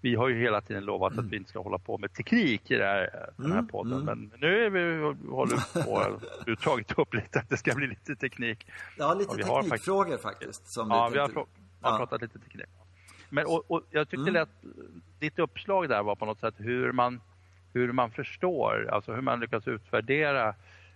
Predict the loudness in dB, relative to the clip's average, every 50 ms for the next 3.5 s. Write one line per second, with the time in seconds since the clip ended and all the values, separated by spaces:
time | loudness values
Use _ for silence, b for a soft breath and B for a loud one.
0 | B -20 -20 -10 -2 2 4 4 4 4 2 0 0 0 -2 -2 -2 -6 -6 -6
1 | -6 -8 -10 -10 -12 -12 -10 -4 -4 -2 -2 -2 -4 -4 -6 -6 -8 -8 -8 -6
2 | -8 -8 -8 -2 0 0 0 0 0 -2 -2 0 0 -2 -2 -6 -6 -6 -6 -4
3 | -2 0 0 0 0 0 -2 -2 -4 -4